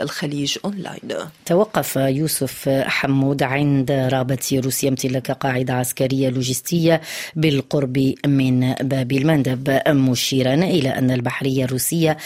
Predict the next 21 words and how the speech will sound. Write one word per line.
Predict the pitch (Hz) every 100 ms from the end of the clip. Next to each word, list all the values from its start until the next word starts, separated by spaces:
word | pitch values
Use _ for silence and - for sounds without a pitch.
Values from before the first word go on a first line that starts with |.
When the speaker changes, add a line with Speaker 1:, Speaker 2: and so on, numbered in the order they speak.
| - -
Speaker 2:
اختتمت | - 143 - 131 127 127 -
منتصف | 127 123 139 131 -
الشهر | 127 - 139 127
الماضي | 127 127 135 160 165 202
مناورات | 175 135 127 131 147 156 156
مشتركة | 147 135 - 196 185 175 185 175 - - -
مع | 185 185 160 170 165
نظيرتيها | 156 135 143 127 127 - 160 156
الصينية | 131 - 185 175 135 131
والإيرانية | 127 165 175 190 190 190 185 175
في | 160 -
خليج | 131 127 127 123 127
عمان. | 123 151 135 127 127 135 - - -
الباحث | 214 214 277 262 233
السياسي | 220 - 185 170 - 139 131
نجيب | 127 123 143 147 131
السماوي | 120 - 131 123 127 147 190
يرى | 202 143 131 -
أن | 131
البحر | 123 123 135 -
الأحمر | 127 - - 139 156